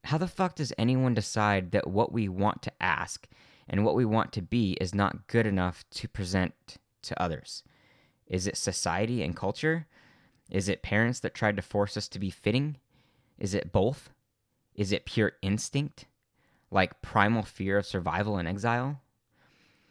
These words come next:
In a way, I, I think it's all of them. And it might depend on how much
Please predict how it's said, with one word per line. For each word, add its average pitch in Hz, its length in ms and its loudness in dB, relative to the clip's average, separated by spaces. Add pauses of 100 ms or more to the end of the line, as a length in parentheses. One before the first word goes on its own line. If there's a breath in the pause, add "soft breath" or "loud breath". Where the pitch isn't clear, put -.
(480 soft breath)
In 117 80 0
a 117 80 4
way, 120 480 8 (1120)
I, 113 180 0
I 101 80 0
think 127 220 4
it's - 140 -2
all 104 180 2
of 85 100 -4
them. - 200 -12 (520 soft breath)
And 104 140 0
it 92 40 0
might 117 180 4
depend 117 280 2
on 104 140 4
how 104 180 2
much - 680 -2